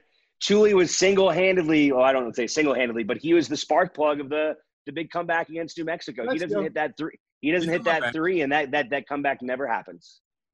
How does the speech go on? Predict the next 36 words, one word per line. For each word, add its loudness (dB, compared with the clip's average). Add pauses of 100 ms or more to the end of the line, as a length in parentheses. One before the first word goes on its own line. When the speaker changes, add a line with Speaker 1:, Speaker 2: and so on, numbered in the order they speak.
(1000)
Speaker 3:
He -8
was -8
Speaker 2:
Yeah, -6
Speaker 3:
on -6
Speaker 2:
he -2
Speaker 3:
my -6
bench. -12 (400)
Speaker 2:
It's -4
fun -4
to -6
kick -6
around. -8
I -4
like -2
it -10
too. -10
But, -12
uh, -8 (400)
uh, 4
looking 2
at -4
forward, 4
how 0
about 2
the -8
thoughts -2
on -6
the -6
virtual -2
draft, -4
guys? -4
What'd -12
you -8
like -2
about -6
it? -16